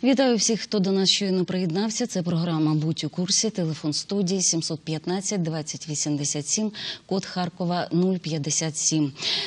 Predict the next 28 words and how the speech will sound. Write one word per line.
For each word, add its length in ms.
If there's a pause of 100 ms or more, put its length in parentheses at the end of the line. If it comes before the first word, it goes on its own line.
З 100
авторами 500
фільму, 600
документальної 680
стрічки 440
«Добровольці 600
Божої 400
Чоти» 520
ми 140
сьогодні 540 (320)
у 100
студії, 720
і 40
ми 160
продовжуємо 760
нашу 360
розмову. 720 (280)
Запитання 680
до 140
усіх, 640
е, 180 (540)
до 180
вас. 420 (200)
Що 320
для 240
вас 280
було 460
найстрашніше 1200